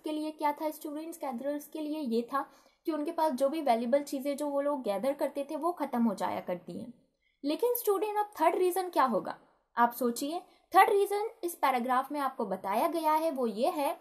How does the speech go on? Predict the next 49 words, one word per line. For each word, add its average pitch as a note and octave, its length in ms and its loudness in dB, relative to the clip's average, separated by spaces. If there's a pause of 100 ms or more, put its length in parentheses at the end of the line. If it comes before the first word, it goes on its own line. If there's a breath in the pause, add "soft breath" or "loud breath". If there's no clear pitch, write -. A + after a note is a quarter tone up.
(760)
कि E4+ 80 2
आपको E4 300 6
पता C4 260 0
है B3 200 -4
जो D4 120 -4
प्लांट्स C4+ 440 0
होते B3 220 -2
हैं, B3 260 -2 (320 loud breath)
पेड़ D4+ 220 4
पौधे D4 300 2
होते B3+ 300 0
हैं, B3 560 -6
जो C4+ 200 4 (560)
पेड़ D4 220 4
होते D4 240 0
हैं C#4+ 120 -2
वो C#4+ 160 -2
क्या F4 180 2
करते D#4+ 300 -2
हैं, D#4+ 60 -8
उनमें D#4 300 -4
जो F#4 100 -6
फ्रूट्स F#4+ 460 2
आते A#3 240 -2
हैं, A3 160 -4 (260 soft breath)
उनमें D#4 220 2
जो F#4 100 -2 (120)
फल F#4 180 6
आते C4+ 260 2
हैं C4+ 140 -4
वो F#4 100 0
डिफरेंट E4+ 380 -2
सीजन्स A3+ 460 -4
में G#3 80 -6
आते F#3+ 200 -10
हैं। G3 160 -12 (320 soft breath)
जब A3+ 180 8
भी D4 120 0
तो D4+ 180 -2 (200)
आम C#4 300 0
आपको D4 320 -2
किसी C4+ 300 -6
और A3 140 0
सीजन C#4 340 0
में D4 120 -4
मिलता C#4 280 -2
है, C4+ 140 -2
गर्मियों G#3 480 -2
में, B3+ 200 -6